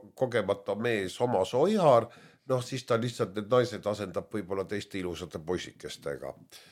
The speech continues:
Ja noh, et on väiksed nüansid.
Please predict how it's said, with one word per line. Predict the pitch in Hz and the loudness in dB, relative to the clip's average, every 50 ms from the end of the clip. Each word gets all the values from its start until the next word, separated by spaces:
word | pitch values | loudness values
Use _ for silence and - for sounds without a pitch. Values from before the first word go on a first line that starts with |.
| - - _ _ _ _ _ 87 | -20 -20 _ _ _ _ _ -4
Ja | 92 98 101 98 95 95 | 0 2 4 4 4 2
noh, | 101 113 127 131 - - - - - - _ _ _ _ _ _ _ _ _ _ _ _ _ _ _ _ _ _ _ - _ _ _ _ - - 107 92 87 - - | 2 2 2 2 2 -2 -8 -10 -18 -20 _ _ _ _ _ _ _ _ _ _ _ _ _ _ _ _ _ _ _ -20 _ _ _ _ -8 -4 -2 0 -2 -2 -2
et | - 143 139 139 139 - 156 | -2 -2 -2 -2 0 6 8
on | 160 170 135 107 | 8 8 8 6
väiksed | 113 110 101 - - 92 80 90 | 4 4 4 0 -6 -10 -6 -4
nüansid. | 104 101 98 92 - - - - - - - | -2 -2 -2 -4 -6 -10 -12 -14 -14 -18 -20